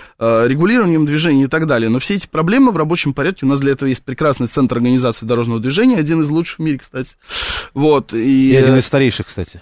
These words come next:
Speaker 1: э, не знаю насчёт старейших, но, но
Speaker 2: Но
Speaker 1: то,
Speaker 2: она
Speaker 1: что один из, то,
Speaker 2: я
Speaker 1: что
Speaker 2: не,
Speaker 1: один из лучших, это точно.
Speaker 2: я недавно узнал, что он существует, что-то около двадцати лет, что ли. Ну, то есть это для меня было реальным удивлением.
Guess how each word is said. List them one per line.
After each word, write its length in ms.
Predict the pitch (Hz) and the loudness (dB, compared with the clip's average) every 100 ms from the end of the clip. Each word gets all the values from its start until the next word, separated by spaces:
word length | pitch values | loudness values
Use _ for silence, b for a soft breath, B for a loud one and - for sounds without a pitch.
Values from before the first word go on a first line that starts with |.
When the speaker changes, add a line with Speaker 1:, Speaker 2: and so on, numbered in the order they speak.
| - | 0
Speaker 1:
э, 500 | 147 143 143 139 139 | 2 4 4 2 0
не 220 | 147 180 | 2 2
знаю 220 | 180 180 | 2 2
насчёт 240 | 143 165 147 | 0 -2 -6
старейших, 480 | 175 196 311 247 | -2 0 0 0
но, 240 | 165 160 156 | 0 2 0
но 160 | 151 | 0
Speaker 2:
Но 0 | |
Speaker 1:
то, 80 | 127 143 | 2 2
Speaker 2:
она 80 | 156 | 2
Speaker 1:
что 100 | 170 | 0
один 240 | 170 190 | 0 0
из, 100 | 175 | -2
то, 60 | - B | -6 B
Speaker 2:
я 120 | 117 143 | 0 2
Speaker 1:
что 120 | 151 | 4
Speaker 2:
не, 60 | 175 | 4
Speaker 1:
один 160 | 247 | 2
из 80 | 240 | 2
лучших, 280 | 294 269 240 | 2 0 -4
это 80 | 196 | -2
точно. 280 | 151 120 127 | -2 -2 0
Speaker 2:
я 140 | 147 | 2
недавно 460 | 165 175 170 127 123 | 2 2 2 2 0
узнал, 260 | 120 170 | 0 -2
что 160 | 202 131 | 0 -2
он 80 | 117 | -2
существует, 580 | 123 - - 139 165 | -2 -4 -2 0 0
что-то 200 | - 107 113 | 0 -4 -4
около 180 | 120 | -2
двадцати 400 | 110 113 - - | 0 -2 -2 0
лет, 220 | 117 123 131 | 2 4 2
что 220 | - 92 | -2 -2
ли. 60 | 90 | -2
Ну, 80 | |
то 60 | 92 | -2
есть 120 | 98 | -2
это 80 | 98 | -2
для 140 | 101 | -2
меня 200 | 101 101 | 0 0
было 200 | 92 95 | 0 0
реальным 380 | 95 95 85 80 | 0 0 -2 -4
удивлением. 480 | 78 78 73 67 73 | -4 -6 -8 -12 -18